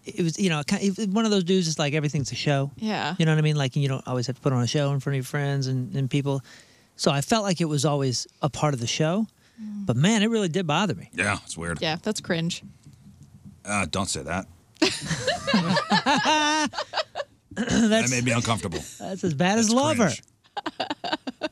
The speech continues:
Speaker 1: Yeah,
Speaker 3: No
Speaker 1: the lo-,
Speaker 3: cap.
Speaker 1: the lover thing.
Speaker 3: Any, any, uh, boyfriends of yours call you weird pet names?
Speaker 2: Well, I did have one ex. We were super into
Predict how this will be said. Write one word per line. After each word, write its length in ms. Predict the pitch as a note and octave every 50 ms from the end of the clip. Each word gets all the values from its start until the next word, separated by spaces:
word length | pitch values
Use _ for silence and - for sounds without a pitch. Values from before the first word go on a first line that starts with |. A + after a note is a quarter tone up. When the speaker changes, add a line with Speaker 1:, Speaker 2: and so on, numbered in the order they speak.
| _ _ _ _ _ -
Speaker 1:
Yeah, 80 | D#3+ D3
Speaker 3:
No 120 | D3 D3+
Speaker 1:
the 80 | C#3+ D3
lo-, 60 | D#3+
Speaker 3:
cap. 140 | - - - - - -
Speaker 1:
the 80 | - A#2
lover 420 | A2+ B2 C3+ D3+ F#3+ F#3 E3 B2+
thing. 340 | A#2+ - A#2+ G#2+ F#2 E2+ F#2+ -
Speaker 3:
Any, 260 | B2 C#3 D3 D#3+ -
any, 280 | C3+ C#3 D3 D3 D3 C#3
uh, 140 | C3+ C3 A2 G2+ F2+ - -
boyfriends 360 | B2+ B2+ B2+ A2+ - C3 B2
of 80 | A2 A#2
yours 340 | B2 A#2+ A#2+ C3 C3+ A#2+ -
call 220 | - B2+ B2 B2
you 280 | A#2+ A#2+ A2+ A2+ G#2+ F2+ - _ - G2
weird 240 | G2+ B2 B2 A2 -
pet 180 | A#2+ B2+ B2+
names? 400 | C3 C3 C3 C3+ C#3 C3 - - - _ _ _ _ _ _ _ _ _ - - - - - - - - - - - - - - - - - - - _ _ _ _ _ - - _ _ _ _ _ _ _ _ _ _
Speaker 2:
Well, 200 | - A#3 B3 - -
I 80 | -
did 160 | B3+ C4+ C#4+ D#4+
have 260 | D#4+ D4+ C#4 G#3+ -
one 300 | F#3+ G3+ G#3+ A3 A3 G#3+ -
ex. 320 | - F#3 F3+ E3+ E3+ - -
We 80 | G#3+ G3
were 80 | F#3+
super 300 | G3 - - G#3 - G#3
into 880 | F#3+ - G3 G3+ F#3+ F#3 - - G#3+ G3 F#3 F#3 F3+ F3 E3+ E3+ E3+